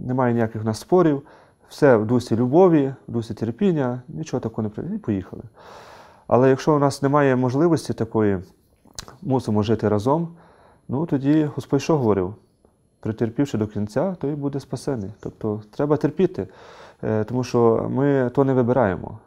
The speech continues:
Тобто ми вийшли заміж за ч-, за чоловіка, за, за маму, звичайно, ми не ви-, виходимо, але ми вийшли заміж за чоловіка. І треба вже приймати то, той стан, який вже є, терпіти, е, робити так, щоб у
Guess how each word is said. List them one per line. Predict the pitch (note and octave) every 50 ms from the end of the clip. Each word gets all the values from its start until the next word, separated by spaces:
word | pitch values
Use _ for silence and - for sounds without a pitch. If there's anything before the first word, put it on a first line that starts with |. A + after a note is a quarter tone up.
| _ _ _ _ _ _ _ -
Тобто | - G#2 _ - A2
ми | B2 C#3 D3 D3 C#3 A#2+ A2+ - -
вийшли | B2 B2 B2 B2 - A#2+ G#2+
заміж | A#2 A2+ A2 G#2+ G2+
за | G#2 G#2 G2
ч-, | G2 - - -
за | G#2 G2+
чоловіка, | - - G#2 G2+ A2 D3+ F3 E3+ - C3+ C3+ C#3 _ _ _ _ _ _ _ _ _ _ _ _ _ _ -
за, | A2+ G#2 G#2+ A2 - - - A2 A2 A2+ -
за | - - B2
маму, | C#3+ D3+ C3+ A2+
звичайно, | G2+ - A#2 A2 G#2
ми | G#2 G#2+
не | G#2 G2+
ви-, | G2+ G2+ G#2
виходимо, | G2+ G#2 - - E3 E3+ D#3 C#3+ A#2+
але | A2+ A2
ми | A2+ C3+
вийшли | C#3+ C#3 C3 - A#2 G#2
заміж | A#2 A#2+ A#2 G#2
за | G#2+
чоловіка. | - - G#2+ G#2+ G2 F#2 F2 - - G#2+ - - - - - - - - - - -
І | G#2+
треба | - C3+ C3+ B2+ C3
вже | B2 A#2+ B2+ A#2+
приймати | - B2 A#2 B2 B2+ C3+ D3 C#3+ - - A#2+ A2+ G#2 G#2 G#2 G#2+ -
то, | - C#3+ D#3 E3 E3+ E3 - - _ _ _ _ _ - - - G#2+
той | - C3 A#2+ A2
стан, | - - C3+ E3 F3 D3
який | A2+ - - C3
вже | A#2+ A2+ A#2 G#2+
є, | F#2+ F#2 F#2
терпіти, | - - - G#2 - - D#3 F#3+ F#3+ - E3 D3+ C#3+ - - - - - - - - -
е, | - A2+ A2+ A2+ A2+ A2+ A2 A2 A2
робити | A2+ C3 D3 E3+ - -
так, | F#3+ F3
щоб | - D3+ B2+ C3+
у | B2+ A2 - - _ - -